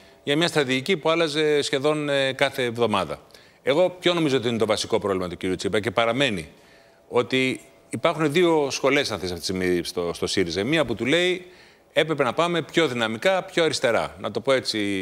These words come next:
ε, παραστατικά, περισσότερο Πολάκη στη δο-, στη δοσολογία. Υπάρχει μια άλλη σχολ-, μια σχολή που του έλεγε, «Πήγαινε προς το κέντρο. Βάλε περισσότερο χουλιαράκι», για να το πω επίσης παραστατικά. Ποιο είναι τώρα το πρόβλημα; Και στα δύο δεν έκανε ούτε το ένα ούτε το άλλο. Δηλαδή,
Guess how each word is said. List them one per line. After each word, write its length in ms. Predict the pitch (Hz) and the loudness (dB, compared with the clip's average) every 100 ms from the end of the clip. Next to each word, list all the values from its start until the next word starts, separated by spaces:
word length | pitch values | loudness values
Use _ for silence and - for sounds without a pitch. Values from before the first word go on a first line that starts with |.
| 92 - - - - | -6 -12 -16 -20 -20
ε, 40 | - - | -18 -4
παραστατικά, 760 | 110 101 107 147 196 180 - - - | 0 0 -2 0 0 0 -4 -14 -4
περισσότερο 440 | 147 131 156 151 139 | -2 0 2 2 2
Πολάκη 420 | 127 120 180 - | 2 2 0 -4
στη 140 | - | -6
δο-, 160 | 90 82 | -4 -4
στη 180 | - 87 | -2 -2
δοσολογία. 540 | - 90 80 80 71 - - - - - - - | -2 -2 -2 -4 -6 -10 -20 -20 -20 -20 -20 -12
Υπάρχει 360 | 131 185 143 | -2 0 0
μια 140 | 170 170 | 0 0
άλλη 120 | 151 | -2
σχολ-, 320 | - 127 110 | -2 -2 -2
μια 180 | 135 120 | -2 -4
σχολή 300 | - 175 208 | 0 0 0
που 120 | 160 | 0
του 100 | 175 | 0
έλεγε, 220 | 202 190 | 2 0
«Πήγαινε 320 | - 180 185 | 0 -2 -2
προς 120 | 170 156 | -2 -2
το 80 | |
κέντρο. 380 | 147 123 80 71 92 | 0 0 -2 -8 -2
Βάλε 240 | 151 160 | 0 0
περισσότερο 480 | 139 117 160 160 160 | 0 0 0 0 0
χουλιαράκι», 640 | 156 147 131 110 - - - | 2 4 4 2 -2 -12 -14
για 140 | 101 92 | -6 -4
να 80 | |
το 100 | 87 | -2
πω 100 | 85 | 0
επίσης 240 | 87 85 - | 0 0 -2
παραστατικά. 500 | 76 - - 180 - - - _ | -8 -10 -10 -12 -12 -18 -20 _
Ποιο 120 | - | 0
είναι 80 | 180 | 4
τώρα 160 | 143 110 | 4 2
το 100 | 95 | 2
πρόβλημα; 440 | 92 85 82 - - - _ _ - | 0 0 -4 -10 -12 -20 _ _ -4
Και 120 | 190 | -2
στα 220 | 190 175 | 2 0
δύο 400 | 135 135 123 170 - | 2 2 2 -2 -8
δεν 160 | 160 202 | -4 -2
έκανε 240 | 202 190 | 0 0
ούτε 140 | 202 185 | 0 0
το 100 | 196 | 0
ένα 120 | 208 | 0
ούτε 100 | 202 | 0
το 100 | 127 | 0
άλλο. 160 | 85 80 | 0 0
Δηλαδή, 440 | 120 139 123 90 | 0 2 2 -2